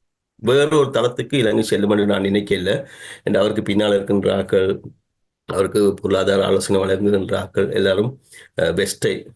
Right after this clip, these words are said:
அ, வெஸ்டர்ன் கண்ட்ரிஸ் அடிப்படையாக கொண்ட அந்த, அந்த, அந்த கலாச்சாரத்துல இருந்து வந்தவர்களாக இருக்கிறார்கள். அதன் காரணமாக முழுமையான ஒரு ட்ராக் மாற்றத்துக்கு இடமளிப்பார்கள் என்று, என்று, என்று நான் நினைக்கல.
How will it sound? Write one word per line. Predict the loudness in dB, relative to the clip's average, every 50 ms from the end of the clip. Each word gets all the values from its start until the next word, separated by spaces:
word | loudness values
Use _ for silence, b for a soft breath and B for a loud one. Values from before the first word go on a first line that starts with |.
| _ _ _ _ _ _ -8
அ, | -6 -6 -4
வெஸ்டர்ன் | -2 -2 -2 0 -2 -2 -2 -2 -6 -8 -14 -6 -4
கண்ட்ரிஸ் | -4 -2 -2 -4 -2 0 0
அடிப்படையாக | -2 -2 -4 -4 -2 -2 -2 -2 -2
கொண்ட | -4 -6 -6 -2 -2
அந்த, | -2 -2 0 -2 -2 -2
அந்த, | -2 -4 -4 -4 -4 -4
அந்த | -6 -6 -6 -6 -4
கலாச்சாரத்துல | -2 -4 -4 -2 -2 -4 -6 -4 -6
இருந்து | -6 -4 -4 -4 -4
வந்தவர்களாக | -4 -4 -6 -8 -6 -4 -6 -6
இருக்கிறார்கள். | -6 -8 -12 -12 -10 -4 -4 -4
அதன் | -4 -4 -4
காரணமாக | -6 -4 -4 -2 -4 -4 -4 -2 -4 -4 -6 B B B B B
முழுமையான | -2 0 2 2 2 2 2 0 2 2
ஒரு | 0 0 0 -2
ட்ராக் | -4 -4 -2 -2
மாற்றத்துக்கு | -2 -2 -2 -4 -6 -2 -2 0
இடமளிப்பார்கள் | 2 2 2 2 0 0 -2 -2 -2 -2 -2 -4 -4 -4 -6 B B B B B B B B
என்று, | -4 0 0 0 0 -2 -4
என்று, | -4 -4 -2 -2 -2 -2 -2
என்று | -2 -2 -2 -2 -4
நான் | -4 -4 -4 -4
நினைக்கல. | -4 -2 0 -2 -2 -2 -2 -4 -4 -4 -4 -4 -4 -4